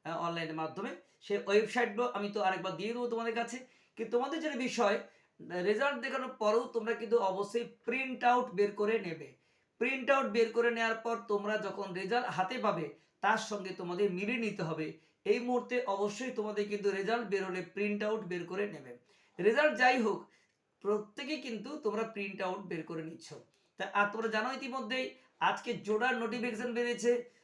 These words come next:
প্রথম নোটিফিকেশন হচ্ছে আজকের, আহ, বেলা একটার সময় তোমাদের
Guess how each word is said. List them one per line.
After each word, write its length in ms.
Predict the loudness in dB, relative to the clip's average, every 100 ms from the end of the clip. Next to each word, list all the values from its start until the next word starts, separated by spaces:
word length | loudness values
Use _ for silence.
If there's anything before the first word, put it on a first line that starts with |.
| _
প্রথম 360 | -8 -4 -4 -2
নোটিফিকেশন 480 | -2 -2 0 2 0
হচ্ছে 260 | 2 0
আজকের, 640 | 0 -2 0 -2 -2 -4
আহ, 160 | -2 0
বেলা 200 | 0 0 4
একটার 340 | 4 4 -2
সময় 440 | -2 -4 -2 -4 -4 -12 _ -10
তোমাদের 320 | -4 0 0